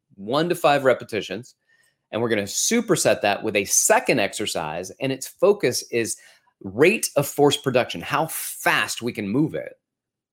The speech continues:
All right, so let's, we did chest and back for the last one, so let's do chest and back for, for this as well.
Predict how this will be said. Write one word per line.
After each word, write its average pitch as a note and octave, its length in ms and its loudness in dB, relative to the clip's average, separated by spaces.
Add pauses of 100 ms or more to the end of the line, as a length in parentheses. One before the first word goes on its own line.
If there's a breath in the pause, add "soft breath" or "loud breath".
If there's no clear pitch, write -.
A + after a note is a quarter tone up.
(280)
All A2 60 2
right, F#2 140 0
so D3 120 -2
let's, G3+ 240 6
we G#3 220 4
did F3+ 280 6
chest E3 300 4
and C3 120 0
back A2+ 240 2
for A2+ 80 -4
the A2 40 -2
last G2 280 0
one, G2+ 100 -8
so A#2 140 -6
let's C3+ 160 -4
do C3 100 -14
chest A#2+ 240 -4
and G#2+ 100 -6
back G2 220 -2
for, G2 380 0
for G#2 160 -6
this E2+ 240 -8
as - 120 -16
well. F#2+ 300 0